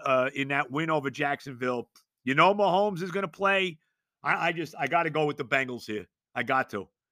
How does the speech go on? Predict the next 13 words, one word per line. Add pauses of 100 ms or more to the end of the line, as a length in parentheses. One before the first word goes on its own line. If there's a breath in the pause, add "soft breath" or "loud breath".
(120)
I'm
gonna
lay
the,
I'm
gonna
take
the
point (380)
and
go
with
Cincinnati.